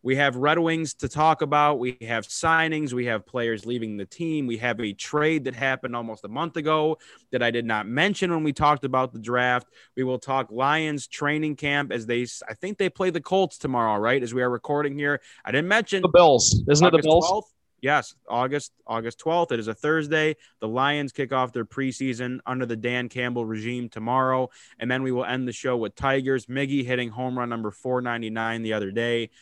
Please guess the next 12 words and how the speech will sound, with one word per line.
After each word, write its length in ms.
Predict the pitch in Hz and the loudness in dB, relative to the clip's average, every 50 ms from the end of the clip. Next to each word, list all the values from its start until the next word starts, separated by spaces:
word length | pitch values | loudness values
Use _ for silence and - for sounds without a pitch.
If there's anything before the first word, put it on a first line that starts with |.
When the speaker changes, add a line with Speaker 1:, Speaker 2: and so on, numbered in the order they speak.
| _ _ _ _ _ | _ _ _ _ _
Speaker 1:
We'll 120 | - 110 104 | -10 -8 -2
get 200 | 101 135 156 170 | 2 2 4 4
into 200 | 175 170 170 147 | 4 2 2 2
all 220 | 147 143 143 135 | 4 4 4 4
that. 340 | 131 123 120 120 123 - _ _ _ _ _ _ _ _ _ _ _ _ _ _ _ _ _ _ | 4 4 4 4 2 0 _ _ _ _ _ _ _ _ _ _ _ _ _ _ _ _ _ _
But 180 | - 117 123 120 | 0 0 0 0
first, 540 | - - 131 123 107 98 - - - _ _ _ _ _ - | 0 2 2 4 4 2 -2 -8 -18 _ _ _ _ _ -14
let's 140 | - 101 - | -14 -12 -6
take 200 | - 107 107 - | -4 -4 -4 -4
a 60 | 117 | -6
step 260 | - - 139 139 139 | -6 -2 -2 -2 0
back. 280 | - 123 123 127 135 - | 0 0 0 0 -2 -4